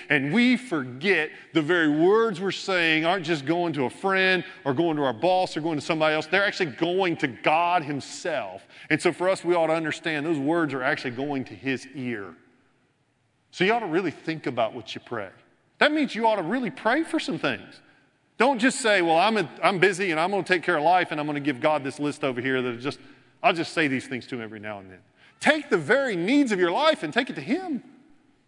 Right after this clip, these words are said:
So, so all of that just to ask the question, when you pray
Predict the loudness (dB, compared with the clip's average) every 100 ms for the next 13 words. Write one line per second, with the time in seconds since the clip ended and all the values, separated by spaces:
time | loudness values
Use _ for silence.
0 | _ _ _ _ _ _ _ -4 -4 -4
1 | -2 0 0 -2 2 2 0 -2 -2 -2
2 | -4 -6 -6 -12 -2 0 0 -6 -16 -14
3 | -4 -4 -4 -14 -18 -20 _ -20 -4 -2
4 | -2 -4 -12 -10 -2 -2 -2 -8 -16 -6
5 | -4 -4 -8